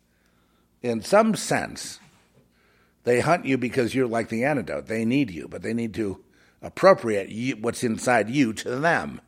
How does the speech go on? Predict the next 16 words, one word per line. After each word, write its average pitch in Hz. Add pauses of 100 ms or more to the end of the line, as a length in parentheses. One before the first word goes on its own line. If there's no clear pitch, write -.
(540)
to -
keep 110
living 113
and 107
leave 120
you 127
as 98
a 95 (400)
carcass 139
on 110
the 101
side 127
of 98
the 98
road. 104 (2250)
Okay? 107